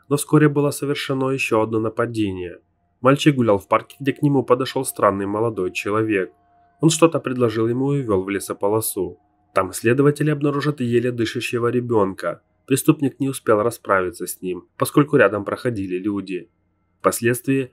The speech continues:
он поможет правоохранителям составить фоторобот маньяка.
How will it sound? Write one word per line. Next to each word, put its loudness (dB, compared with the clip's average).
он 2
поможет 4
правоохранителям -2
составить -2
фоторобот 0
маньяка. -4